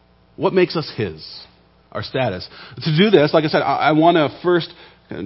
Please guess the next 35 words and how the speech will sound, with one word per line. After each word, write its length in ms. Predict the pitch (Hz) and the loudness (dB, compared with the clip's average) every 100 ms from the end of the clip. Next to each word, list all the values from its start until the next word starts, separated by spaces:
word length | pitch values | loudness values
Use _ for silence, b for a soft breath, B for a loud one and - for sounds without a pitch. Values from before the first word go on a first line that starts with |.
| 98 117 | -12 0
jump 320 | 165 175 151 | 0 0 0
back 260 | 165 151 - | 0 -2 -4
to 40 | |
a 60 | 143 | -6
couple 240 | - - - | -4 -4 -4
Old 220 | 135 143 | -4 -4
Testament 440 | - 135 - 127 113 | -4 -6 -4 -6 -4
passages. 560 | 131 127 120 104 95 | -4 -4 -4 -8 -6
So 80 | - | -4
if 120 | 127 | -4
you 40 | 147 | 0
wanna 200 | 135 117 | 0 -2
keep 240 | 175 170 | -6 -6
your 160 | 151 139 | -4 -2
finger 320 | 156 156 160 | -2 -2 0
right 180 | 156 143 | 0 -2
there 140 | 151 | -4
in 60 | 143 | -4
First 200 | 151 139 | -6 -6
Peter 200 | 147 123 | -4 -4
two 300 | - 202 240 B B B | -4 -6 -8 B B B
and 260 | 143 139 | -2 -2
turn 200 | 127 151 | 0 0
with 160 | 143 160 | 0 0
me, 80 | 160 | 0
you 80 | 139 | 0
can. 240 | 175 180 | 0 0
If 80 | 175 | -2
you 60 | 180 | -4
just 100 | 190 | -2
wanna 140 | 185 | 0
listen, 340 | 190 170 107 | 0 0 -2
that's 220 | 104 123 - | -4 -4 -4
great 260 | 120 98 | -6 -6
too. 220 | - 101 | -6 -6